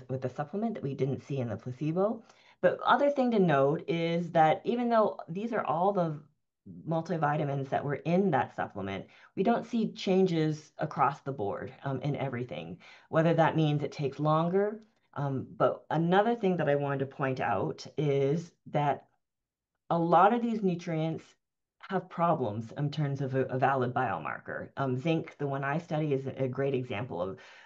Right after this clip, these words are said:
of the, the blood measure that y-, your clinician will do is actually not a great biomarker for, for,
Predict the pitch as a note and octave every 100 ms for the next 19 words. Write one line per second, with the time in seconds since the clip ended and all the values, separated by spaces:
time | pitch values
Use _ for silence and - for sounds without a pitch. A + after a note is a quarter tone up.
0 | - D3 C3 B2+ C#3+ C#3+ - - C3+ B2+
1 | C3+ D3 E3+ F#3 F3+ F#3 G#3 G#3+ G#3 -
2 | B2 B2 B2 B2 D3 D3+ G3 G3+ G3 G3
3 | F#3+ G3+ G#3 G3+ D#3+ D3+ - D3 D3+ E3
4 | D#3 D3+ C#3 E3 - C#3+ C3+ C#3 C#3+ D3+
5 | C#3+ F#2+ - A2 B2+ B2+ C3 C#3 C3+ B2+